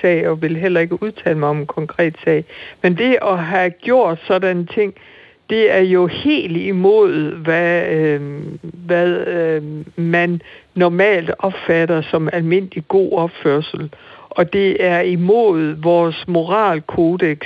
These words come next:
Også de, de personers egen moralkodex. Og det, øh, er en del af dem selv, som de har så svært ved at acceptere mange gange. Og så prøver de på at finde en eller anden måde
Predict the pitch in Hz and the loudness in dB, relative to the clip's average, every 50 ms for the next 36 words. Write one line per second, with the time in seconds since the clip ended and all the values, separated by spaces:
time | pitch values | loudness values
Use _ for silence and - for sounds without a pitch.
0 | - - - _ - - - - - _ _ 214 220 254 247 - 262 214 190 - | -14 -16 -18 _ -20 -20 -20 -20 -20 _ _ 2 2 2 2 0 -4 -4 -4 -4
1 | 202 190 190 - - - - - _ _ _ - 233 226 - - 214 185 - - | -4 -4 -4 -6 -6 -12 -14 -16 _ _ _ -8 -8 -8 -2 0 -2 -2 0 0
2 | 226 208 196 175 165 160 - - - - 190 190 214 240 277 285 254 208 175 151 | 0 0 0 -2 -4 -4 -6 -8 -6 -4 -2 -2 0 -2 -2 -4 -4 -4 -4 -4
3 | 160 165 175 180 180 160 151 - - - 160 151 151 147 - 143 156 - - - | -4 -4 -4 -4 -6 -6 -8 -6 -2 -2 0 0 0 -2 -4 -6 -6 -10 -16 -20
4 | _ - - - - - - - - - - 175 - 214 220 226 226 214 190 - | _ -20 -20 -20 -20 -18 -18 -16 -4 -2 -2 0 0 2 2 4 4 4 4 2
5 | 180 180 180 175 170 165 165 165 165 185 - _ - 190 190 185 185 - - 262 | 0 0 2 0 0 0 -2 -4 -6 -8 -8 _ -2 -2 0 0 -2 -2 0 0
6 | 302 277 226 196 180 175 - 185 185 185 190 180 175 - - - 240 247 233 - | 0 0 0 -2 -4 -4 -2 -2 -2 0 -2 -2 -2 -4 0 0 0 0 0 -4
7 | - 208 190 170 185 185 175 208 226 214 196 - - 233 - - 233 233 220 190 | -6 -6 -4 -4 -4 -4 -2 -2 -2 -2 -4 -6 -8 -10 -4 -2 0 0 0 0
8 | 170 180 185 185 180 175 165 165 175 - - - 170 - - - 247 262 247 196 | 0 0 0 0 0 0 -2 -4 -4 -6 -8 -10 -10 -10 -8 -4 -2 0 0 0
9 | 160 165 165 - _ _ _ _ _ - 175 156 156 160 170 175 165 151 147 147 | -2 -4 -6 -10 _ _ _ _ _ -4 -2 0 0 0 -2 -2 0 -2 -2 -2
10 | 147 160 170 - - - - - - 180 180 - 240 - - - 254 262 302 320 | -4 -6 -8 -8 -12 -20 -20 -6 -2 -2 0 0 0 -2 0 2 2 4 4 4
11 | 311 294 254 196 - 185 170 - - 226 214 214 202 - - - - - _ _ | 4 2 0 0 -4 -6 -6 -2 2 4 4 4 4 0 -4 -12 -20 -20 _ _
12 | - - 175 - - 233 233 247 - - 254 247 247 220 202 196 190 190 196 208 | -6 -6 -2 0 0 0 0 0 -2 -2 -2 -4 -2 -2 0 0 0 0 0 -2
13 | 220 214 202 190 180 180 190 208 214 214 202 180 165 | -4 0 0 2 4 4 4 4 4 4 4 2 2